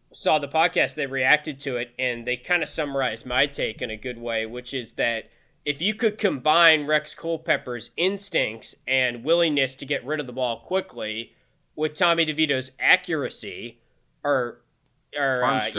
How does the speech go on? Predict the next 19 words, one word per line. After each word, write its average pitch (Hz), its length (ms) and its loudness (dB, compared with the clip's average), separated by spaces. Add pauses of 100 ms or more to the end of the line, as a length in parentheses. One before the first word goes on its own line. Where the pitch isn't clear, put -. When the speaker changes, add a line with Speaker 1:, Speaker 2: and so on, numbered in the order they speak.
(160)
Speaker 1:
yeah, 190 160 8
yeah, 131 40 8
yeah, 117 220 2
right, 143 240 2
arm 156 260 0
strength, 151 340 0
accuracy, 143 400 0
the 139 100 -4
whole 170 120 2
Speaker 2:
And 220 60 0
just, 226 140 2
Speaker 1:
thing. 135 240 4
Speaker 2:
like, 135 80 -8
charisma 160 440 2
of 127 100 -4
being 131 200 2
a 107 40 -6
quarterback, 92 680 -4
too. 90 320 -8